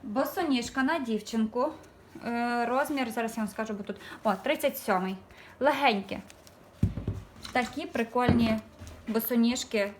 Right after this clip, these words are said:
на жінку розміру тридцять восьмого.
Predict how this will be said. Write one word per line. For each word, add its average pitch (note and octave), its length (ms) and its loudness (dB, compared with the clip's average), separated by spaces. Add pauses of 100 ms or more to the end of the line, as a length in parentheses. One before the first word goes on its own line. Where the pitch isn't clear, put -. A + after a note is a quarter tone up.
(140)
на A3+ 220 4
жінку A3+ 560 2 (300)
розміру B3 600 4
тридцять A#3+ 480 0
восьмого. A3+ 640 2